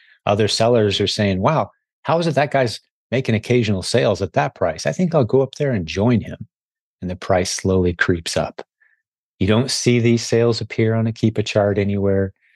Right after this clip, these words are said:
You're not gonna see Amazon telling you, "Hey, by the way, this seller with the high price, he's doing really well. He's selling a lot of units at that higher price." No, Amazon wants you to push the price lower.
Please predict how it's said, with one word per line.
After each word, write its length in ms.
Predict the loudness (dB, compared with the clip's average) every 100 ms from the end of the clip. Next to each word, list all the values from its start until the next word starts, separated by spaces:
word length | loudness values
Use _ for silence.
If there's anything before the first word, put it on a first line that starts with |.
| _ _
You're 100 | 0
not 200 | 0 0
gonna 160 | 0 0
see 320 | 2 2 4
Amazon 480 | 4 4 4 2 2
telling 340 | 0 2 2
you, 140 | 2 2
"Hey, 240 | 0 0
by 180 | -2 0
the 100 | 2
way, 300 | 2 0 -4
this 240 | -6 -4
seller 340 | 0 2 2 2
with 120 | -2
the 80 | -2
high 180 | 0 0
price, 460 | 0 -2 -2 -8 -6
he's 160 | -6 0
doing 220 | 2 2
really 240 | 2 4
well. 260 | 2 2 0
He's 220 | -2 -2
selling 340 | 0 2 4
a 80 | 4
lot 240 | 4 2 0
of 60 |
units 360 | 2 2 0 0
at 60 | -2
that 100 | 0
higher 180 | 0 0
price." 240 | -4 0
No, 160 | 0 2
Amazon 400 | 2 2 2 2
wants 220 | 0 0
you 60 | -2
to 40 |
push 260 | 0 -2 -2
the 100 | -2
price 320 | -2 -2 0
lower. 340 | 2 2 -6